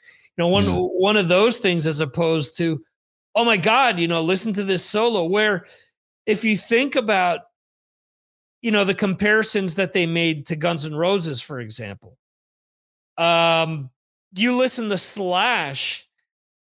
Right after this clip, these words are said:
Speaker 1: and there are solos that Slash has played where there's, they're memorable, where you can whistle to them, where they get stuck in your head, and,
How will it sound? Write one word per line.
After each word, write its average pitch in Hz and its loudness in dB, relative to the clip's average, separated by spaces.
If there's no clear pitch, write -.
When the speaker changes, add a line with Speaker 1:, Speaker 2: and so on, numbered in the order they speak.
Speaker 1:
and 185 2
there 202 2
are 185 0
solos 196 0
that 175 -4
Slash 170 -2
has 143 -4
played 175 -2
where 185 2
there's, 175 -2
they're 240 2
memorable, 196 0
where 151 -4
you 190 -2
can 175 -2
whistle 196 0
to 170 -4
them, 131 -4
where 160 -2
they 175 -2
get 175 -2
stuck 196 -4
in 175 -4
your 160 -4
head, 175 2
and, 147 -6